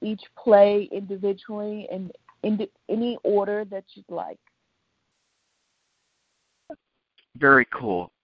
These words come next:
Speaker 2: Now, what
Speaker 1: So
Speaker 2: about
Speaker 1: Access Press is known for feminist science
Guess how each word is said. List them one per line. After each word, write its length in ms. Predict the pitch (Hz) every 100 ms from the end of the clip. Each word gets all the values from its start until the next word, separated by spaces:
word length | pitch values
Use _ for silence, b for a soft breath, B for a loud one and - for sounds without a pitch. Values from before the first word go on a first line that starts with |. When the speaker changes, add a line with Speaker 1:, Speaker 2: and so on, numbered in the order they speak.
| b b -
Speaker 2:
Now, 200 | 143 160
what 300 | 151 170 262
Speaker 1:
So 40 |
Speaker 2:
about 440 | 285 - 175 175 165 165 - - _
Speaker 1:
Access 140 | 269 - _ _
Press 240 | 226 220 - -
is 240 | 220 208 202
known 460 | 202 202 196 196 202 -
for 120 | 196 -
feminist 500 | 214 196 190 180 180 -
science 340 | 185 170 160